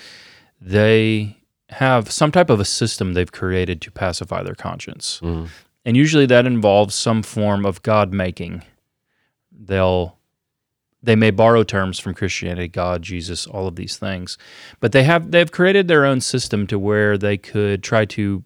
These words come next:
Speaker 1: appease their conscience and think they're good and all right with God.
Speaker 2: Yeah.
Speaker 1: Um, and so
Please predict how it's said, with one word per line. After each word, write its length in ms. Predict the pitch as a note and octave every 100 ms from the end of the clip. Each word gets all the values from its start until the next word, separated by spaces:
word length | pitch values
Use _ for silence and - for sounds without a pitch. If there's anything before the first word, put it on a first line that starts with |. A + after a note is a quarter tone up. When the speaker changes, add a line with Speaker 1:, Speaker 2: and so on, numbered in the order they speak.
| _ -
Speaker 1:
appease 300 | - A2 F#2
their 100 | G2
conscience 720 | - G2 G2 - F#2+ G2+ - -
and 180 | F#2+ -
think 320 | G2+ F2+ -
they're 160 | F2+ E2
good 320 | F2 F2 -
and 100 | E2+
all 160 | E2
right 260 | E2+ F2 F#2+
with 180 | - -
God. 300 | - - A#2+ _ _
Speaker 2:
Yeah. 120 | C2+ - - - - _
Speaker 1:
Um, 460 | G#2+ G2 F#2 F2 F2+ _ _ -
and 140 | A2+
so 360 | - A2 G#2